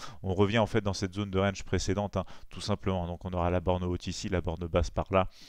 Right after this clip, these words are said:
et on aura des conditions de trading un peu particulières, forcément. Alors on a une résistance testée à l'heure actuelle, je vous le disais, les treize mille trois cents pour le moment. On va voir si le marché souhaite rebondir, hésiter un petit peu en fin de compte et casser peut-être pour venir rechercher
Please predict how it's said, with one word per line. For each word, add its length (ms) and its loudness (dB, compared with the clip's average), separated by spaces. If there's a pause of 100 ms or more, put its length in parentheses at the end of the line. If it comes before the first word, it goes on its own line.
(160)
et 120 0
on 120 -2
aura 220 4
des 100 0
conditions 520 -6
de 120 -2
trading 380 -2
un 80 0
peu 120 -2
particulières, 680 2 (300)
forcément. 560 4
Alors 240 8
on 100 0
a 80 2
une 80 0
résistance 560 0
testée 320 2
à 40 6
l'heure 100 6
actuelle, 320 2
je 80 -8
vous 80 -10
le 40 -10
disais, 260 0
les 280 2
treize 300 -2
mille 120 -6
trois 280 2
cents 320 -6
pour 180 -4
le 60 -2
moment. 320 -2 (420)
On 60 -6
va 80 10
voir 180 8
si 140 -6
le 80 -6
marché 260 2
souhaite 240 -2
rebondir, 540 0 (240)
hésiter 280 0
un 100 4
petit 160 -6
peu 220 2
en 120 2
fin 140 -4
de 60 -12
compte 300 -6
et 220 2 (180)
casser 460 2
peut-être 320 -2
pour 180 -6
venir 300 -4
rechercher 680 -2